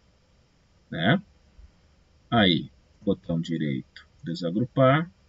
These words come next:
liberar. O que que acontece quando eu libero? Aqui ele fica desta forma, eu vou preencher de preto. E vou pôr um leve contorno em branco.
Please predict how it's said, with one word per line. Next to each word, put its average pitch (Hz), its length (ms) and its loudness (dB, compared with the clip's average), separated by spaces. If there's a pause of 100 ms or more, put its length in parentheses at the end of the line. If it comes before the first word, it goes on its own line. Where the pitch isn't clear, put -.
(240)
liberar. 120 480 2 (120)
O - 40 -20
que 214 120 -2
que 196 80 2
acontece 139 500 0
quando 107 160 2
eu 104 80 4
libero? 104 440 0
Aqui - 280 -8
ele 82 100 0
fica - 280 -8
desta - 300 -4
forma, 95 360 -6
eu 92 60 -4
vou - 100 -4
preencher 82 480 -6
de - 80 -8
preto. - 500 -10 (880)
E 180 60 2
vou 165 220 4
pôr 165 280 6
um 156 220 6
leve 104 680 2
contorno 82 640 -4
em 95 120 -2
branco. - 240 -10